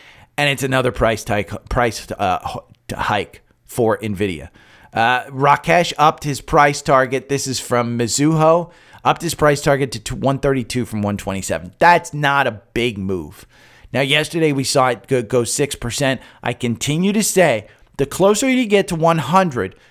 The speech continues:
uh, again, if you're buying five shares,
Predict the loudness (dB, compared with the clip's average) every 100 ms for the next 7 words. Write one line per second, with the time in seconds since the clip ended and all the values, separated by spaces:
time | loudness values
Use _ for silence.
0 | _ _ -2 0 0 0 0 0 -2 -6
1 | -4 0 0 0 -2 0 2 4 2 0
2 | 2 4 2 0